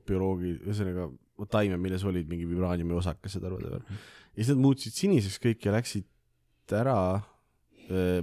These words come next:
Speaker 1: vee alla, aga Namor ei muutunud siniseks.
Speaker 2: Tema, tema vahe teistega oli see, et kui teised muutusid ise,
Speaker 1: Mhm.
Speaker 2: siis tema ema sõi seda ja tema oli ema kõhus, vaata.
Speaker 1: Jaa, jaa.
Speaker 2: Tema oli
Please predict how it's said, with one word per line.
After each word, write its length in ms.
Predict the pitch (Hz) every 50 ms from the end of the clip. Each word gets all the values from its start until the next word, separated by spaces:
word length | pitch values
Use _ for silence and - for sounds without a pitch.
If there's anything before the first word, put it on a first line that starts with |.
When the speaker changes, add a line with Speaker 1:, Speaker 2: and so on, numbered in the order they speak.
| - -
Speaker 1:
vee 240 | - 107 117 113 110
alla, 320 | 120 123 101 92 95 92 101 - - - -
aga 260 | 95 87 87 87 80 -
Namor 500 | - 64 87 92 92 98 101 101 95 90 87 78 - _ _ _ _ _ _ _ _ _ _ _ - -
ei 200 | 78 90 90 87
muutunud 400 | 90 92 92 87 - - 87 -
siniseks. 540 | - 92 85 82 90 101 107 110 - - - 110 110
Speaker 2:
Tema, 360 | - 120 135 151 139 120 - - 110
tema 340 | - 123 135 160 156 135 95
vahe 360 | - 107 117 135 131 131 113 101 101 85 - -
teistega 460 | - 120 127 - - 110 98 - 90
oli 180 | 90 92 92 92
see, 300 | 95 - 120 110 98 90 - - _ - _ - _ _ _ _ - - _
et 200 | - - 101 -
kui 120 | - - 101
teised 300 | - 127 131 - 120 98
muutusid 460 | 107 107 98 - - - - 95 87 110
ise, 300 | 151 165 - 110 90 87 - _ _ _ - _
Speaker 1:
Mhm. 300 | - 92 95 98 92 92
Speaker 2:
siis 240 | 104 - 98 95 - - _ _
tema 340 | - - 123 127 127 117 107 -
ema 320 | - 123 135 156 160 135 98 92
sõi 360 | 92 - - 98 101 101 92 92
seda 300 | - 98 92 - 95 87 - - -
ja 120 | - 95
tema 280 | - 117 123 131 117 104
oli 140 | 98 107 120
ema 180 | 131 127 110 98
kõhus, 380 | - 123 120 110 - 95 - -
vaata. 380 | 85 82 - - - 98 95 -
Speaker 1:
Jaa, 200 | - 98 107 104
jaa. 80 | 95 87
Speaker 2:
Tema 240 | 117 123 127 113 101
oli 220 | 98 101 98 98